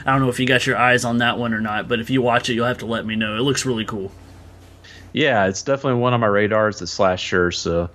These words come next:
Speaker 1: Yeah.
Speaker 2: I'll definitely probably
Speaker 1: I
Speaker 2: check it out.
Speaker 1: It went to theater, but it didn't come to any theater that was close enough that I was willing to drive to, and then before I knew it, it wasn't even theater no more, so I guess it's safe to say it had a limited release, but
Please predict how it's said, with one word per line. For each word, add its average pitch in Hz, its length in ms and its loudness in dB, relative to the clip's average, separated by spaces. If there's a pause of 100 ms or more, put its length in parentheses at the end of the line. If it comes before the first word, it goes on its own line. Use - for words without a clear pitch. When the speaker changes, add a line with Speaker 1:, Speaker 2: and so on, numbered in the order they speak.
Speaker 1:
Yeah. 185 180 2
Speaker 2:
I'll 107 60 4
definitely 107 360 0
probably 107 220 2
Speaker 1:
I 78 40 0
Speaker 2:
check - 240 -2
it 90 60 0
out. 85 200 0 (100)
Speaker 1:
It 165 60 2
went 180 220 0
to 208 100 2
theater, 160 520 2
but 143 400 -2
it 147 140 -2
didn't 196 240 2
come 180 220 2
to 160 120 0
any 165 280 2
theater 156 400 2
that 139 160 2
was 127 120 -4
close 151 380 0
enough 151 300 2
that 131 180 2
I 123 80 4
was 123 180 -2
willing 139 360 0
to 202 80 -2
drive 190 340 4
to, 240 320 2 (240)
and 143 140 0
then 147 80 0
before 147 260 4
I 147 80 8
knew 147 180 4
it, 147 60 4
it 131 60 4
wasn't 131 320 2
even 123 160 0
theater 131 280 2
no 120 140 0
more, 120 240 -2
so 120 360 -2
I 120 60 -4
guess 147 220 0
it's 135 80 -2
safe 143 220 0
to 127 60 -6
say 139 200 2
it 120 80 2
had 131 240 2
a 117 160 -2
limited 139 560 0
release, 127 420 0
but 120 280 -2